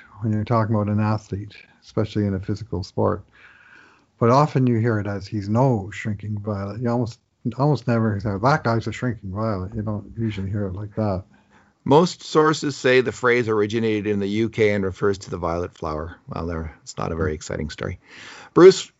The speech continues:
Speaker 2: you gotta go on your walk. I gotta get cleaning the house here. So let's,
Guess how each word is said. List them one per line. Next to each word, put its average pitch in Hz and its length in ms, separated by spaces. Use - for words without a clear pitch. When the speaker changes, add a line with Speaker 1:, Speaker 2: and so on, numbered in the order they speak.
Speaker 2:
you 139 80
gotta 151 180
go 147 100
on 147 120
your 123 80
walk. 120 240
I 123 80
gotta 120 180
get 110 160
cleaning 113 280
the 98 80
house 107 260
here. 98 220
So 101 160
let's, - 480